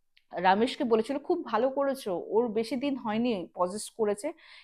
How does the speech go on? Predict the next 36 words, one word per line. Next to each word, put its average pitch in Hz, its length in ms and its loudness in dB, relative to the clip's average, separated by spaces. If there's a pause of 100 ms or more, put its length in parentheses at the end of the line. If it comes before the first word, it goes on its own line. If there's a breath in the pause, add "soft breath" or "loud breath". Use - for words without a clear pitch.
(180 loud breath)
একটু, - 320 -12
আরেকটু 285 500 8
দিন 359 240 4
হয়ে 277 220 4
গেলে 285 180 6
না 370 100 2
আমি 277 200 4
পারতাম 202 540 2
না, 160 220 -6 (320 loud breath)
আর 196 120 -6
তুমি 269 240 2
পারলে 269 300 8
না, 370 200 2 (100)
এখন 302 280 -2
তোমার 277 240 -2 (180)
ওয়াইফের 214 300 4
সঙ্গে 262 300 -2
কিন্তু 262 240 -2
কোনো 240 200 -2
রকমের 240 320 -2
শারীরিক 254 520 0
সম্পর্ক 214 440 -4
গড়বে 180 420 -2
না, 226 240 -4 (360 soft breath)
ওকে 220 180 2
আমি 262 120 2
কিছু 269 320 -4
দিয়ে 240 240 2
দিচ্ছি 254 400 -2
জিনিস, 262 400 -2 (320 soft breath)
তুমি 254 160 0
একটা 262 140 -2
কাজ 240 280 2
করো, 294 160 -2
তোমার 247 260 2
ওয়াইফকে 214 520 0